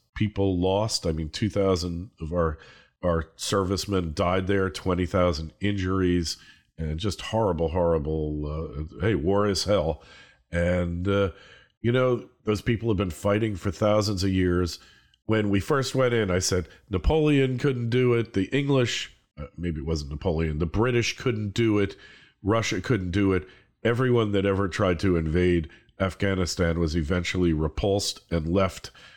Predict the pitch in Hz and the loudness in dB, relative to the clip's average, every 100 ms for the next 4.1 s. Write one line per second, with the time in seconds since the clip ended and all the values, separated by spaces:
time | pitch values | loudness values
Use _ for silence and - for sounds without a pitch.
0 | _ - 82 76 - 120 98 85 90 - | _ -8 -2 -2 0 0 0 0 -2 -2
1 | 92 87 85 101 113 110 - - - - | 0 2 2 2 0 0 -6 -10 -20 -20
2 | _ _ - 110 104 95 101 95 95 85 | _ _ -2 2 2 4 2 2 0 2
3 | 82 76 87 - 73 76 76 71 76 80 | 0 0 -2 -4 -8 -4 -4 -2 -2 -2